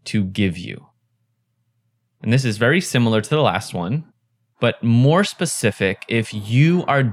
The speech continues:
doing it just because you wanna use it as a business card,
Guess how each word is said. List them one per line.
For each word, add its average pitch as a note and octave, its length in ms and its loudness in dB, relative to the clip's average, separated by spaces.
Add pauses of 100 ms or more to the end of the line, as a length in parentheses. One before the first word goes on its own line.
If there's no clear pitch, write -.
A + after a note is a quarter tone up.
(120)
doing C#3 400 0
it F3 140 -4 (240)
just - 580 -2
because A#2+ 960 -2 (600)
you A2+ 380 2
wanna B2+ 320 2
use G#2+ 440 0
it G2+ 200 -4
as G2+ 240 -2
a G2 140 -6
business F#2+ 680 -6
card, D2 560 -10